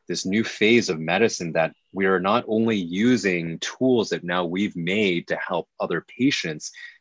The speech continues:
but we are now utilizing different parts of the body on the patient themselves to help the patient heal?" And so, you know, when I started looking at platelet-rich plasma and all the different healing factors,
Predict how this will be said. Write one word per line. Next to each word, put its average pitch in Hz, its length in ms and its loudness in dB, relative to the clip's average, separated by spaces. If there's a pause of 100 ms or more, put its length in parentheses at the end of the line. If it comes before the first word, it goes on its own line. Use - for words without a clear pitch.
but 98 60 0
we 90 160 4
are 104 200 2
now 117 120 4
utilizing 87 1040 0
different 113 380 0
parts 95 460 0
of 80 160 -8
the 78 140 -10 (140)
body 87 380 2 (380)
on 120 200 4
the 143 100 0
patient 92 460 -6
themselves 82 680 -2 (240)
to - 80 -14
help - 280 -4
the - 160 -20
patient - 260 -8 (120)
heal?" 101 340 0 (540)
And 92 140 -4
so, 95 640 2
you 104 80 -4
know, 92 140 -2 (100)
when 95 100 -2
I 104 300 2
started 101 440 2
looking 95 420 0
at 78 120 -6
platelet-rich 85 580 -4
plasma 104 420 -2
and 78 60 -12 (140)
all 110 220 6
the 98 160 2
different 92 280 -8
healing 123 380 -2
factors, 76 640 -6